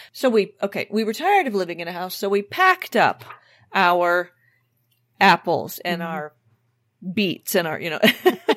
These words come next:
Speaker 2: <laughs>
Speaker 1: and the kids were picking weird things and I kept, you know, saying, "Well, why, you gotta stop taking all these big animals." <laughs> They were bringing their, their cows and, you know, their ducks and things. But,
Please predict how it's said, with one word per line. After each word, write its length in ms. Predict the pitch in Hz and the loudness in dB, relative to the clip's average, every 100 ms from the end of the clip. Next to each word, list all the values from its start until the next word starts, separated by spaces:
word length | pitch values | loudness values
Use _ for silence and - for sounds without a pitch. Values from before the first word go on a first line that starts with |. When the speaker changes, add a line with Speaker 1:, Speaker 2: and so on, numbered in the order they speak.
| - 403 302 - 285 | -2 -4 -4 -6 -6
Speaker 2:
<laughs> 320 | - - 254 | -8 -10 -4
Speaker 1:
and 140 | 226 | 0
the 80 | 220 | 2
kids 240 | 233 208 | 2 2
were 100 | 202 | 2
picking 380 | 196 202 202 180 | 2 2 0 -6
weird 280 | 175 175 180 | -6 -8 -8
things 280 | 175 175 185 | -8 -8 -10
and 100 | 170 | -12
I 80 | 165 | -10
kept, 320 | 175 160 - | -10 -10 -12
you 100 | 175 | -10
know, 120 | 160 | -10
saying, 320 | - 170 170 | -10 -12 -6
"Well, 140 | 220 208 | -4 0
why, 140 | 254 | 0
you 280 | 233 220 294 | -2 -4 -2
gotta 140 | 339 | -2
stop 240 | 320 262 269 | 0 0 0
taking 320 | 285 320 285 | -4 -4 -2
all 60 | 214 | -2
these 160 | 190 | -2
big 180 | 196 233 | -2 -2
animals." 800 | - 196 262 320 240 180 185 - 220 | 0 2 2 2 2 4 2 6 6
<laughs> 60 | - 466 - | 8 6 4
They 100 | 262 | 4
were 140 | 415 208 | 4 4
bringing 320 | 202 214 208 | 2 0 2
their, 220 | 453 202 415 381 - 311 | 4 4 2 0 -4 0
their 120 | 254 240 | 2 2
cows 680 | - 233 202 185 190 214 | 6 8 8 8 8 6
and, 180 | 220 220 | 4 4
you 140 | 269 226 | 4 6
know, 180 | 277 | 6
their 240 | 220 220 202 | 6 4 2
ducks 540 | 202 196 185 196 - | 2 4 4 2 0
and 160 | 208 214 | 0 2
things. 340 | 202 180 180 | 0 -2 -8
But, 240 | 185 175 | -6 -6